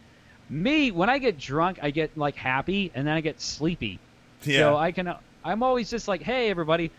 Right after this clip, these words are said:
Speaker 1: well, I'm having a good time right now. I'm drinking Half Dome, you know, California wheat. It's a, it's a wheat beer brewed with peaches. So if
Speaker 2: Ooh.
Speaker 1: you ever wanted to take a sip of a beer, this would be it for Jordan."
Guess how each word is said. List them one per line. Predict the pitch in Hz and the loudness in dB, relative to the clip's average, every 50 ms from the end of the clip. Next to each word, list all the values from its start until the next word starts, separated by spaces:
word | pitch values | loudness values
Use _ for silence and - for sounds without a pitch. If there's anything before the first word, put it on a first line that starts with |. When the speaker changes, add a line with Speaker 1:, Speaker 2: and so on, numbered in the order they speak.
| - - - - - | -20 -20 -20 -12 -4
Speaker 1:
well, | 143 170 240 | -2 0 2
I'm | 214 190 | 2 2
having | 208 220 214 202 | 2 2 2 0
a | 190 | -2
good | 165 202 202 175 - | -2 -2 -2 -2 -2
time | - 190 196 175 160 160 160 151 | -2 0 0 2 0 0 -2 -2
right | 135 147 165 170 151 | 0 0 0 0 0
now. | 165 160 156 147 135 139 143 151 160 - - - | 0 0 2 2 2 2 2 2 0 -2 -6 -10
I'm | 139 143 | -10 -8
drinking | 127 147 156 160 151 151 147 143 143 - - - - - - - | -4 -2 -2 -2 0 0 -2 -2 -2 -6 -10 -20 -20 -20 -10 -4
Half | 147 151 160 180 180 - - | -2 0 0 0 -2 -2 -2
Dome, | - 156 156 151 147 147 147 151 170 165 - - - - - - - - | 2 2 4 6 6 4 4 4 2 -2 -4 -8 -14 -20 -20 -20 -20 -10
you | - 143 147 | -4 -2 0
know, | 147 135 135 135 139 139 135 - - | 2 4 4 6 4 4 2 -2 -2
California | 147 147 160 160 151 - 151 160 165 170 165 | 0 0 2 0 0 -2 -4 -4 -2 -2 -2
wheat. | 147 135 127 127 131 147 147 - - - - - - - - | -2 0 0 0 0 -2 -4 -6 -12 -20 -20 -20 -16 -10 -8
It's | 156 151 - | -6 -4 -2
a, | 151 143 143 139 127 - - - - - - - - - | -2 0 0 -2 -4 -6 -12 -18 -20 -18 -14 -14 -12 -10
it's | 151 147 170 | -6 -2 0
a | 151 147 - - | 0 0 -2 -4
wheat | 143 143 196 247 277 233 - - | -6 -6 -4 -6 -6 -8 -8 -6
beer | 151 135 143 151 143 | -2 0 0 0 -2
brewed | 123 - 127 151 196 226 | -2 -4 -2 0 0 0
with | 220 160 - - | 0 -2 -4 -4
peaches. | - 202 220 180 - - 104 95 113 - | -6 -6 -6 -6 -8 -10 -10 -10 -12 -16
So | - - - 151 143 139 143 | -14 -8 -4 -2 0 0 2
if | 151 147 139 | 0 0 0
Speaker 2:
Ooh. | 294 | 0
Speaker 1:
you | 156 170 | 0 0
ever | 208 226 247 233 | 0 0 0 0
wanted | 220 220 226 214 190 | 0 0 -2 -2 -4
to | - | -4
take | 202 202 202 | -6 -4 -4
a | 175 | -4
sip | - - 190 190 - | -6 -4 -4 -4 -4
of | 190 156 151 | -2 -4 -4
a | 135 | -4
beer, | 120 151 165 160 143 120 117 | -2 0 0 0 0 0 0
this | 147 185 190 - | 0 -2 -2 -2
would | 185 151 | -4 -4
be | 131 127 131 | -2 0 0
it | 151 156 | -2 -2
for | - - 135 120 | -4 -6 -8 -8
Jordan." | 110 - 120 123 131 127 117 107 101 98 | -6 -4 -2 0 0 0 -2 -4 -6 -10